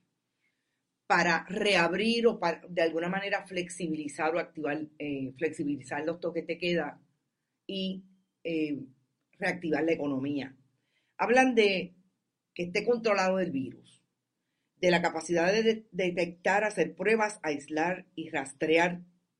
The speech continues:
contactos en cada lugar,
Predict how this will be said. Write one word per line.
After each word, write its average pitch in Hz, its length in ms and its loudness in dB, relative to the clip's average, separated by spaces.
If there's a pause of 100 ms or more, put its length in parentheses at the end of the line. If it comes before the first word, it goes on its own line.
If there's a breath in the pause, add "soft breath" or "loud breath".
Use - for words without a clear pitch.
(680)
contactos - 1400 -4 (140)
en 147 260 -8
cada 165 560 -2 (440)
lugar, 135 460 -4